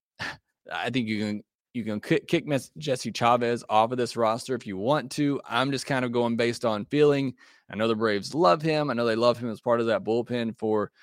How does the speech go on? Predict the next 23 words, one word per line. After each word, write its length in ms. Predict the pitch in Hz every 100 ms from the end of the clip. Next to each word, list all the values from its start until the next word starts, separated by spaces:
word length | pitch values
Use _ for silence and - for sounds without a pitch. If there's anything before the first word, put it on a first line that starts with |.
| - -
the 80 | -
camaraderie 720 | 110 98 107 139 143 139 135
and 100 | 117
the 80 | 95
leadership 560 | 107 135 120 - 120
that 120 | 117 98
he 160 | 104
brings, 600 | 92 110 143 127 107 104
but 320 | - 113 104 -
I 40 |
think 140 | 110 107
there 120 | 107
are 160 | 104
actually 460 | 104 101 - 98 90 _ _ _
better 420 | 104 113 160 160 - _ -
options 800 | 120 120 - 120 104 95 - - _ _ _ -
in 200 | 123 127
that, 260 | 113 92 - 95
in, 120 | 113
that 160 | 117 117
are 220 | 113 104
available, 640 | 107 110 117 98 95 92
like 320 | 107 110 -